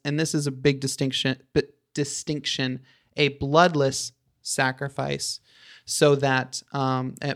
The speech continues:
by, through the power of the Holy Spirit, the wine and bread get turned into the blood and body of Christ.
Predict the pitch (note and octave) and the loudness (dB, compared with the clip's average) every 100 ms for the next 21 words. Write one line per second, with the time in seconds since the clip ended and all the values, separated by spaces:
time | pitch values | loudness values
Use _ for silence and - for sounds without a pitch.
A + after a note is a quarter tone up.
0 | - C#3 C3+ C3 C#3+ C3 - D3 D#3 D#3 | -2 2 2 0 -2 -2 -2 0 2 2
1 | D#3 F3 E3+ - D3 C#3 C3 D3 - C#3 | 2 0 -2 -6 -2 -2 -2 -8 -2 -2
2 | C3 - _ _ _ _ _ - C#3 C#3 | -2 -6 _ _ _ _ _ -10 -2 0
3 | C#3+ D3 C#3+ C#3+ C3 C#3 C3 B2+ C3 - | 2 0 -2 -6 0 0 0 -2 -6 -4
4 | C3+ C3 C3 C3 C3+ B2+ C3+ C3+ C3+ - | -4 -4 -6 -6 -8 -4 0 0 0 -4
5 | C3+ C3 B2+ - - - - - - - | -6 -4 -4 -4 -8 -8 -8 -8 -12 -14